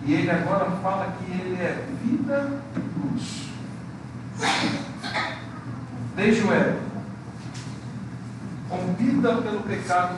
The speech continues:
com Deus, a humanidade sobrevive num caos e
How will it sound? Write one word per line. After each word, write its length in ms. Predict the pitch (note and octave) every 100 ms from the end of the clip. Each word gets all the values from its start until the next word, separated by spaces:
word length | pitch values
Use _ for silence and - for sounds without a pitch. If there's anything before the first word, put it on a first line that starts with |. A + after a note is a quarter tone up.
| F3
com 60 | E3+
Deus, 420 | D#3 D3+ C3+ -
a 60 | E3
humanidade 840 | D#3+ E3+ F3 E3+ F3 F3 E3+ E3+ - - - - - -
sobrevive 1040 | - - G3+ G#3 G3+ - G3+ G3+ - - G3
num 160 | - -
caos 420 | E3 F3 F3+
e 20 | F3